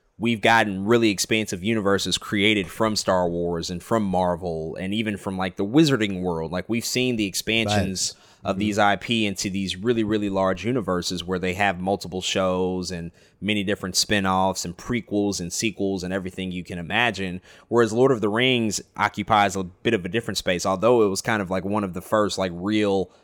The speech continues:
Speaker 1: epic high fantasy works that made its way
Speaker 2: Mm-hmm.
Speaker 1: into the, the mainstream. It's largely been untouched, and I think a lot of that is due to just, like, the rights issues and how that's been tied up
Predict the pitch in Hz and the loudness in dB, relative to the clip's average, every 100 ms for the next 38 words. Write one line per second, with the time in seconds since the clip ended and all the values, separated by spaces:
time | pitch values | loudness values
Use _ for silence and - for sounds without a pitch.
0 | _ _ - 113 101 - 117 101 98 113 | _ _ 0 0 2 -4 0 0 2 0
1 | 107 90 95 90 113 131 - 98 95 95 | -2 -2 -4 2 4 4 2 -4 0 0
2 | 95 98 92 92 92 90 87 82 85 98 | 0 -2 0 -2 -4 -4 -6 -6 -4 -2
3 | 180 - - 95 90 87 - _ _ _ | 0 -2 -4 -4 -4 -6 -12 _ _ _
4 | _ - 143 - 135 196 196 208 180 170 | _ 0 0 4 6 8 8 4 6 6
5 | 170 165 175 170 - - 104 101 113 104 | 6 6 6 4 2 -4 -2 0 2 4
6 | 113 107 107 135 113 107 104 92 92 - | 4 4 4 4 4 0 -2 -4 -6 -4
7 | 92 - 85 90 - 92 - 90 90 87 | -4 -4 -2 -2 -2 -6 -6 -6 -6 -4
8 | 90 85 85 92 87 95 87 90 90 | -4 -4 -6 -8 -4 -2 0 -2 -4